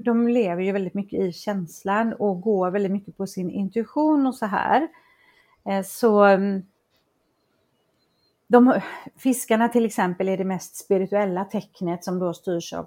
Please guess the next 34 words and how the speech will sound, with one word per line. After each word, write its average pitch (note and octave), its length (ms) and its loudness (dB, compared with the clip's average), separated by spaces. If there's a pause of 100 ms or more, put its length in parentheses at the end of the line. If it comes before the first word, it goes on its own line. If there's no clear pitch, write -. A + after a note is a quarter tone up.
(120)
planeten F3 420 -6
Neptunus. F#3 1200 -2 (400)
Och G3 160 4
det F#3+ 120 2
sägs G3 300 -2
att F#3 140 -8
fiskarna F#3 840 -2
då, F#3+ 260 0
som F#3+ 180 -6
är F3+ 80 -2
det F3+ 80 -4
sista A3+ 360 -4
stjärntecknet F#3+ 680 -2
i F#3 60 -8
zodiaken, F#3 840 -4
det G3+ 100 -4
sägs F#3 280 -6
att F3 120 -12
fiskarna F#3 400 -8
måste F#3+ 300 -6
ha F3 60 -2
levt F3 320 -4 (520)
alla G#3 320 2
andra A#3 320 0
stjärntecken F3+ 600 -6
minst C4+ 360 -2
en G3+ 160 -2
gång A#3 400 0
för G3+ 100 -8
att G3 140 -4
få F#3+ 100 -8
födas F#3 380 -6
i A#3+ 60 -4
fiskarna. G3 520 -8